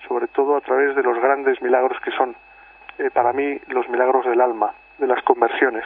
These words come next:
de personas que en cuestión de horas han dado un vuelco a sus vidas gracias a la infinita misericordia de, del Señor, ¿no? Eh, bueno, pues hay, hay posesiones que son por permisión divina y hay otras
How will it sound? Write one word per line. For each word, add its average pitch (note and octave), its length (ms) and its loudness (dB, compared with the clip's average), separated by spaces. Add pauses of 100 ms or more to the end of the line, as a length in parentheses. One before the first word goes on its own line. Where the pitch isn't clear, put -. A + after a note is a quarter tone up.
de B2+ 100 -4
personas - 420 2 (540)
que - 80 -2
en - 60 -8
cuestión - 340 0
de C3 80 4
horas C3+ 240 4
han C3+ 140 -2
dado C3 180 2
un B2 140 -8
vuelco C3 260 2
a B2 80 -2
sus A#2+ 160 -2
vidas C3 260 2 (640)
gracias C#3 380 0
a D3 60 4
la C#3 60 2
infinita C3+ 360 -2
misericordia B2 600 0
de, A2 220 -2
del A2+ 280 -6
Señor, A#2+ 300 -2
¿no? A#2 100 -14 (540)
Eh, C#3 320 0
bueno, D3 220 4
pues - 280 0
hay, C#3+ 240 2 (120)
hay C#3 240 2
posesiones D3 440 0
que C3+ 80 -2
son D3 140 2
por C3 180 2
permisión B2+ 400 0
divina D#3 320 2 (400)
y C#3 120 2
hay D3+ 120 4
otras - 340 2